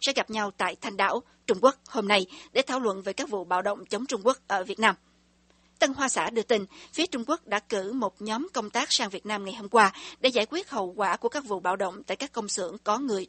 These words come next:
Trung Quốc. Việt Nam nói, các cuộc biểu tình ôn hòa phản đối giàn khoan của Trung Quốc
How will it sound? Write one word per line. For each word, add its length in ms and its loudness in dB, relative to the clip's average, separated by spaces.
Trung 200 -2
Quốc. 200 8
Việt 180 0
Nam 140 2
nói, 260 4
các 140 2
cuộc 140 0
biểu 160 0
tình 260 2
ôn 180 4
hòa 300 4
phản 260 -4
đối 200 0
giàn 240 0
khoan 220 -2
của 100 -4
Trung 200 -4
Quốc 140 4